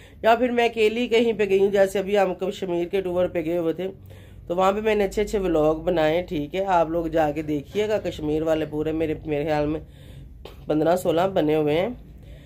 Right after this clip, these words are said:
तो फिर तो मैं बना सकती हूँ ना। उनके साथ मैंने नहीं बनाया, मैंने तो उनकी बात मान ली है, और मैं क्या करूँ। तो आप देखते हैं कि वो क्या करते हैं।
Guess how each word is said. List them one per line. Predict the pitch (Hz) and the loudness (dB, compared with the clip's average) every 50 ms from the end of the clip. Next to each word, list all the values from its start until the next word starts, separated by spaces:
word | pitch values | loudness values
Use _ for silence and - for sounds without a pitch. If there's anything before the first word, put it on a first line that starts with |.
| - - - - - - | -20 -20 -20 -18 -10 -2
तो | 170 170 165 | 0 0 0
फिर | 156 - 202 180 190 | 0 0 -2 0 4
तो | 190 285 | 4 4
मैं | 302 320 311 | 6 6 6
बना | 277 285 269 254 254 277 | 6 4 4 4 4 4
सकती | 285 339 302 - - 240 254 | 2 0 -2 -2 -2 -2 0
हूँ | 233 | 2
ना। | 254 269 247 208 | 2 2 2 2
उनके | 208 226 220 254 269 | 0 0 0 0 0
साथ | 269 302 269 269 277 285 | 2 4 2 2 2 2
मैंने | 294 294 302 302 | 0 0 0 0
नहीं | 302 311 330 | 0 -2 -2
बनाया, | 302 339 302 262 240 220 202 185 | -2 0 0 2 2 2 2 0
मैंने | 180 180 175 175 190 196 | 2 0 0 0 -2 -2
तो | 247 254 | -2 -4
उनकी | 247 - 269 254 | -4 -4 -8 -4
बात | 226 254 254 269 269 262 | 0 2 2 2 0 -2
मान | 262 269 277 302 320 | -2 0 0 0 0
ली | 320 302 285 247 | 0 -2 0 0
है, | 226 214 190 | 0 2 2
और | 208 214 226 226 | 2 0 0 0
मैं | 254 262 247 | 0 -2 0
क्या | 214 220 196 185 | 0 0 0 0
करूँ। | - 165 147 147 151 151 - - - - - - - - - - - - - | 0 0 -2 -2 -4 -6 -8 -18 -20 -20 -20 -20 -20 -20 -20 -20 -16 -6 0
तो | 180 | 0
आप | 175 175 170 | 0 0 0
देखते | 165 185 180 185 - - 294 | -2 -4 -4 -4 -6 -6 -6
हैं | 294 285 | -6 -4
कि | 269 254 | -2 0
वो | 220 214 196 | 0 0 -2
क्या | 202 202 180 180 190 | 0 2 2 2 2
करते | 190 196 190 185 - 185 | 2 0 -2 0 0 -2
हैं। | 190 208 196 | -2 -2 -2